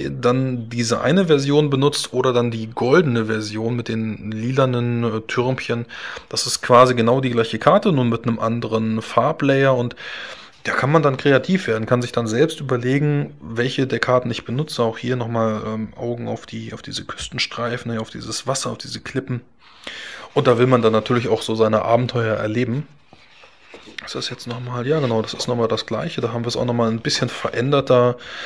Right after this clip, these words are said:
Farbgebung. Müsst ihr jetzt nochmal auf die einzelnen Details achten, ob sich da auch noch irgendwas in den Gärten getan hat oder so. Aber, was wir hier erkennen können,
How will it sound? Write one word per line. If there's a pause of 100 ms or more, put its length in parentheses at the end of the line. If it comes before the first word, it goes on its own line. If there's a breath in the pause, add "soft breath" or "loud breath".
(200 loud breath)
Farbgebung.
Müsst
ihr
jetzt
nochmal
auf
die
einzelnen
Details
achten,
ob
sich
da
auch
noch
irgendwas
in
den
Gärten
getan
hat
oder
so. (840 loud breath)
Aber, (100)
was
wir
hier
erkennen
können,